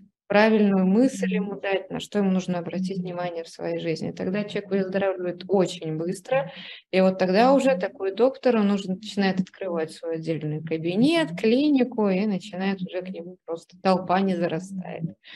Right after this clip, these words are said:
Вот если вы там доктор, то это очень тоже такая полезная вещь. Вообще,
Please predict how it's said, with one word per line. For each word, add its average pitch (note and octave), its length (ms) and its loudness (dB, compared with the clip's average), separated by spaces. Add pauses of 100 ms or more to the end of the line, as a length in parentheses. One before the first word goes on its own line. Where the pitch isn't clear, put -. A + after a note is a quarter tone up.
(380)
Вот D3+ 180 -8
если G3 260 -2
вы F3 120 -2
там E3 240 -6
доктор, G#3+ 420 0
то E3 140 -4
это F3 260 -4
очень F3 280 -14
тоже D#3 300 -12
такая D#3+ 320 -12
полезная D#3+ 520 -6
вещь. - 240 -10
Вообще, G3 340 -4